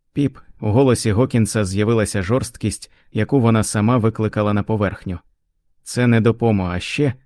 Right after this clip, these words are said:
перебила вона, стискаючи ручку так, ніби могла зігнути метал,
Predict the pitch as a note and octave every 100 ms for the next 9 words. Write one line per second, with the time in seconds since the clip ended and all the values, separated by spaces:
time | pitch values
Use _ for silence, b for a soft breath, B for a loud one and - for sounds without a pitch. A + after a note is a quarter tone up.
0 | _ _ _ _ _ _ _ A2 G2+ G2
1 | A2 G2+ G2 A2 G#2+ G#2+ - A#2 A2 G2+
2 | - G2+ G2 - F#2+ C3 C3 - _ _
3 | - B2 A#2 A2 G#2+ G#2+ A#2+ G2 G2 A2+
4 | A2 G2 F2+ A#2+ C3